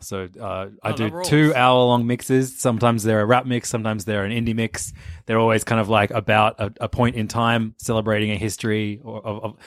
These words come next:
Speaker 1: celebrating the history of a label or an artist or a genre of music. Um, they're very nostalgic, and I write a lot about the music on them too. So I'm gonna, I'm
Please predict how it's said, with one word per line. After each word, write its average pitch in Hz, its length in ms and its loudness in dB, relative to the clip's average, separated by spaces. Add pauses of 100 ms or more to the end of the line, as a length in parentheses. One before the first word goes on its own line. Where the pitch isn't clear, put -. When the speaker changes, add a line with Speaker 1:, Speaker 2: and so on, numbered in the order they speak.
Speaker 1:
celebrating 139 380 6
the 127 80 4
history 127 280 4
of 113 60 4
a 110 60 2
label 110 400 2
or 101 120 -2
an 98 60 -8
artist 104 440 -2
or 98 120 0
a 95 80 -4
genre 131 360 4
of 110 80 -2
music. 117 420 0 (580)
Um, 101 240 -6
they're 107 100 -2
very 117 220 4
nostalgic, 110 720 0 (380)
and 113 120 -2
I 104 80 0
write 104 220 4
a 104 40 -4
lot 104 140 -2
about 104 240 0
the 107 60 -6
music 107 260 -2
on 110 80 -2
them 107 80 -4
too. 143 220 4
So 139 120 2
I'm 120 80 4
gonna, 113 180 4
I'm 110 40 -4